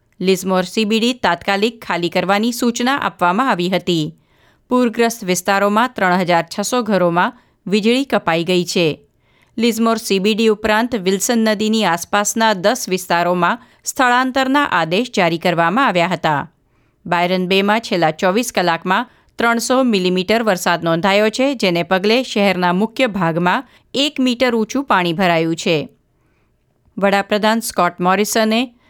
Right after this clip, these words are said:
તેઓ વડાપ્રધાન બનવા લાયક નથી એ ટિપ્પણીના પ્રતિસાદમાં કહ્યું છે કે સેનેટરે સંસદમાં ટિપ્પણી કરવાને બદલે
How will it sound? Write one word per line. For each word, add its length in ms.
તેઓ 220
વડાપ્રધાન 720
બનવા 400
લાયક 440
નથી 320
એ 80
ટિપ્પણીના 600
પ્રતિસાદમાં 720
કહ્યું 300
છે 360
કે 80
સેનેટરે 600
સંસદમાં 680
ટિપ્પણી 400
કરવાને 420
બદલે 420